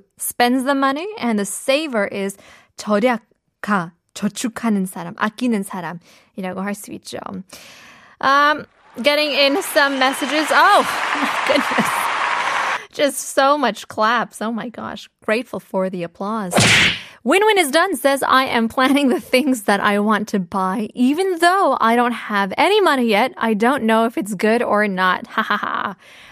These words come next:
아니에요. 좋은 습관을 만들고 있잖아요. You are planning what you can buy in your budget. There's nothing wrong with a wish list. Come on, we all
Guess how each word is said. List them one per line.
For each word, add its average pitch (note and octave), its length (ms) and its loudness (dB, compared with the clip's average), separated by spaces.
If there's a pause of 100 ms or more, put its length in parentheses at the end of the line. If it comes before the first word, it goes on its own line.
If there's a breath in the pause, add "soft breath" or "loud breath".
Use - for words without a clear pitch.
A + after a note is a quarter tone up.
아니에요. F4 960 4
좋은 D#4+ 340 4
습관을 F4 600 2
만들고 B3 400 0
있잖아요. G3+ 840 -2
You A3 180 2
are G#3+ 300 2
planning A#3+ 640 0
what G#3 160 0
you G#3+ 140 -4
can G3 200 -2
buy F3+ 300 -2
in G#3+ 200 0
your G#3+ 140 0
budget. G3 460 -2 (300 soft breath)
There's C#4+ 180 4
nothing G4 340 2
wrong A#3 280 4
with E4 160 2
a - 100 0
wish G#3+ 380 2
list. G#3 340 0
Come E4 180 4
on, G4 280 6
we C#4 120 2
all F4 140 4